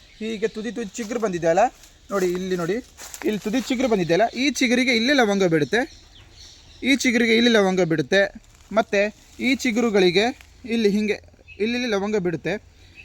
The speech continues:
ಈ ಲವಂಗ ಒಂದು ಮೊಗ್ಗು, ಲವಂಗ actually ಒಂದು ಮೊಗ್ಗು ವೀಕ್ಷಕರೇ. ಆ ಮೊಗ್ಗು, ಮೊಗ್ಗಿನ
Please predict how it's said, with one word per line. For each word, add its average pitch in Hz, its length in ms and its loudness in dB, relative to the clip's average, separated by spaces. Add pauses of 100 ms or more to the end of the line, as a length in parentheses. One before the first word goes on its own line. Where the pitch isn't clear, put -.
ಈ 277 140 2
ಲವಂಗ 269 440 2 (560)
ಒಂದು 262 200 -2
ಮೊಗ್ಗು, 220 480 -2 (400)
ಲವಂಗ 233 280 -4 (100)
actually 240 240 -8
ಒಂದು 220 220 -6
ಮೊಗ್ಗು 202 360 -6
ವೀಕ್ಷಕರೇ. 165 520 -10 (360)
ಆ 240 160 2
ಮೊಗ್ಗು, 220 720 -6
ಮೊಗ್ಗಿನ 233 300 -4